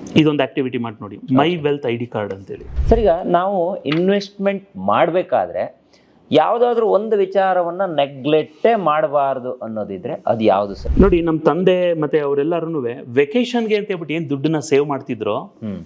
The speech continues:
Speaker 1: ಇವತ್ ನಾವ್ ಅದನ್ನ ಮಂತ್ಲಿ ಗ್ರಾಸರಿಗೆ ಸೇವ್ ಮಾಡ್ತೀವಿ, ಅದಕ್ಕೆ ಸ್ಪೆಂಡ್ ಮಾಡ್ಬಿಟ್ಟಿರ್ತೀವಿ.
Speaker 2: ಹೌದು.
Speaker 1: ಅಂದ್ರೆ ಇನ್ಫ್ಲೇಷನ್ ಅಂತ ಕರಿತೀವಿ. ನಿಮ್ಮ ಹತ್ರ ಇರುವಂತ ನೂರು ರೂಪಾಯಿ ಸೇಮ್ ವ್ಯಾಲ್ಯೂ ಇರೋದಿಲ್ಲ ಮುಂದೆ. ಜನ್ಮ ಪೂರ್ತಿ ದುಡಿತಾನೆ ಇರೋದಾ?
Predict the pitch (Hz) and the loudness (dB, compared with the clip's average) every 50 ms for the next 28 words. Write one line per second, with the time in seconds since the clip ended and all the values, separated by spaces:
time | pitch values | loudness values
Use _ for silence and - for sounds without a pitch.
0 | 82 - - 139 143 165 170 165 160 156 151 151 147 131 143 151 151 143 127 127 | -10 -2 2 4 4 4 4 2 0 0 0 0 0 -2 -2 -2 0 0 0 0
1 | 139 131 147 160 147 127 123 139 123 127 139 - - 151 143 135 - - 123 117 | 0 0 -2 -2 -2 0 0 2 2 2 0 -2 -4 -4 -4 -6 -8 -6 -6 -4
2 | 113 113 107 104 - - 104 107 - _ _ _ _ _ _ - - - - - | -4 -4 -6 -8 -10 -14 -16 -16 -18 _ _ _ _ _ _ -20 -20 -20 -20 -20
3 | - - - - - - - 131 143 - - - 139 135 156 165 160 135 117 113 | -20 -20 -16 -8 -2 0 2 2 2 2 2 2 2 2 4 2 0 0 -2 -2
4 | - 107 101 - - 104 113 - - - - - - - - - - 90 85 165 | -4 -4 -6 -4 -6 -8 -8 -10 -16 -20 -20 -20 -18 -16 -8 -2 0 2 4 4
5 | 190 - 143 139 175 247 269 - - - - - - - - 180 170 196 185 196 | 4 4 4 2 0 -2 -4 -8 -10 -12 -14 -16 -6 0 4 4 4 4 4 6
6 | 180 180 175 175 156 - - 156 139 131 123 127 - 127 113 110 110 107 104 104 | 6 6 6 6 2 2 0 0 2 0 0 0 0 0 0 0 0 -2 -4 -4
7 | 113 - 139 143 151 147 - - 127 143 147 170 185 185 175 185 165 143 127 131 | -2 0 0 2 2 0 -2 -4 -6 -4 -2 -2 -4 -4 -4 -4 -2 -2 0 0
8 | 143 165 170 147 139 131 - 160 156 143 120 123 147 185 - _ _ _ _ _ | 2 0 0 0 -2 -4 -2 -2 0 0 -2 -4 -8 -10 -12 _ _ _ _ _
9 | - - - - - 160 160 185 196 185 143 143 135 143 151 151 143 123 117 123 | -16 -14 -6 0 2 4 4 4 4 2 -2 -4 -4 -4 -2 -4 -4 -2 0 2
10 | 139 143 139 143 127 120 113 110 110 104 98 - - - - - - - - - | 2 2 2 0 -4 -4 -8 -10 -10 -12 -12 -14 -14 -12 -6 -4 -2 0 2 4
11 | - 123 117 208 247 269 311 - - 285 - - 240 175 165 165 202 - 208 180 | 6 6 6 6 6 4 2 2 2 2 2 4 2 4 2 2 2 0 -2 0
12 | 170 151 131 123 120 143 160 131 101 87 | 0 0 0 0 0 -2 -4 -6 -8 -14